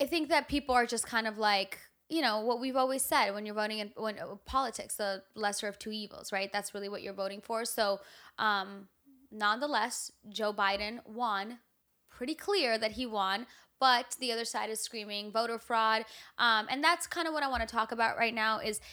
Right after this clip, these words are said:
is the problem and the danger in saying things like that. Um, I think that this country is probably I don't really know how a lot of countries run their election process, but I do know, like,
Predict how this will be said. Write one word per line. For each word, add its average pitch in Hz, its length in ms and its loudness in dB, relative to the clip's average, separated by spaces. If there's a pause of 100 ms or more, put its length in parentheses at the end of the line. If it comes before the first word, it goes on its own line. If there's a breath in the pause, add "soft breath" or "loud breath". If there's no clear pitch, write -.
(140 loud breath)
is 226 280 0
the 220 100 -2
problem 226 840 0
and 214 140 -6
the 202 60 -6
danger 202 440 -8
in 208 220 -6
saying 208 460 -4
things 220 360 -10
like 196 280 -6
that. 202 320 2 (320 loud breath)
Um, 196 420 0
I 220 80 -8
think 233 320 -10
that 214 260 0
this 214 200 -2
country 220 560 -6
is 214 220 -6
probably 220 880 -2 (800 soft breath)
I 349 60 12
don't 415 160 2
really 339 180 0
know 247 180 2
how 240 200 0
a - 20 -2
lot 196 220 -2
of 220 80 -4
countries 262 560 -6
run 214 540 0
their 202 500 0
election 202 380 -4
process, 240 420 -2
but 208 160 -6
I 208 140 -4
do 220 240 -10
know, 202 420 -4
like, 190 300 -4